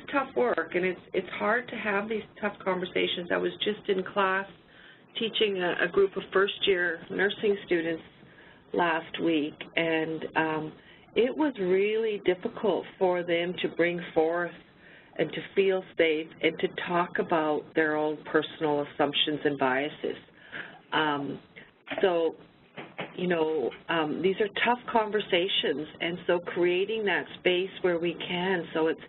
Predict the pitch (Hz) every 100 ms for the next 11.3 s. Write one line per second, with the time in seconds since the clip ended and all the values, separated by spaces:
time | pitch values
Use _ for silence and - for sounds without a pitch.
0 | - - - - 180 170 170 - 220 208
1 | 190 170 180 170 170 175 170 170 - 185
2 | 208 214 196 185 165 - - - - -
3 | 240 226 - 415 - 254 269 - 226 254
4 | 240 - 180 - 190 185 196 220 226 220
5 | 196 - 202 208 220 196 175 180 180 175
6 | 160 180 - 208 233 240 - - - -
7 | _ - 185 185 190 - 202 202 190 185
8 | 170 - 170 175 170 156 143 - 156 165
9 | 156 - 175 208 233 185 165 156 160 160
10 | 160 156 156 156 156 160 - - - -
11 | _ 165 190